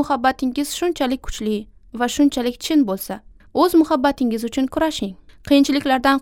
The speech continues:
qochib, ota-onaning yuzini yerga qaratib ketish aqlli ish bo'lmaydi. Muhabbat doimo pok saqlanishi lozim.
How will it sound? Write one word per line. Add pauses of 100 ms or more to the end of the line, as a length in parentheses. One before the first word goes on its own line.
qochib, (280)
ota-onaning
yuzini
yerga
qaratib
ketish
aqlli
ish
bo'lmaydi. (480)
Muhabbat
doimo
pok
saqlanishi
lozim.